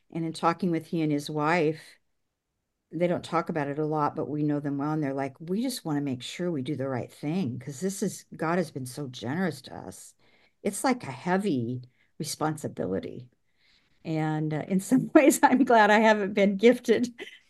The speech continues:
with that, right? Do you give it all? Do you give part of it? Who do you give it to? You know, the needs are never ending. So again, yeah, what do we do with what we've been called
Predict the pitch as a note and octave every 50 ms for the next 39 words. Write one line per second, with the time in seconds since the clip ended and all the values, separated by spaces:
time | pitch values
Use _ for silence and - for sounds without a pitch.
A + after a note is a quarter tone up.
0 | _ _ - A#3+ A#3+ G3 - A3 G#3+ G3+ F3 - - - G3 G3 G3 G3+ D4 -
1 | - - - - _ _ _ _ _ _ _ _ _ _ _ _ _ _ _ _
2 | _ - F#3+ F#3+ G#3+ G#3+ G#3+ F#3+ D#3 E3+ G3+ G3 F#3+ D#3 D3+ D#3 E3+ A3 C4 D4+
3 | F4+ G#4 F#4+ - _ _ - G3 F#3 F3 - E3 D#3 D#3+ - - - A3 A#3 C4
4 | C#4+ - F4+ E4 - - - - B3+ B3 C#4+ D4 D4+ A#3+ - B3 C4 C#4+ E4 -
5 | - - - - - - - - _ _ _ _ _ _ _ _ _ _ _ _
6 | _ - G3 F#3 F3+ E3+ E3 F3 E3+ E3+ F3+ G3+ G#3 A3 - F#3 E3+ D#3+ D#3+ E3
7 | E3 D#3+ D3+ D3+ E3 F#3 F#3+ E3+ G#2+ - D3+ D#3 - - - F3 D#3+ D#3 D#3+ D#3
8 | - - D#3 D#3 E3 F3+ F#3+ G3 F3+ D3+ D3 D3 D3+ D3+ - _ _ _ _ _
9 | _ _ _ _ _ _ _ - F#3+ F#3 F3 E3 D#3 E3 F3 F#3 G#3 G#3+ A3 A#3
10 | G#3+ G3 G#3+ A3 G#3+ F#3+ D#3+ C#3+ C#3+ - - - - D#3+ E3 D#3 D#3+ D#3 D#3 D#3
11 | - - D3+ D3+ D3+ D3 D#3+ -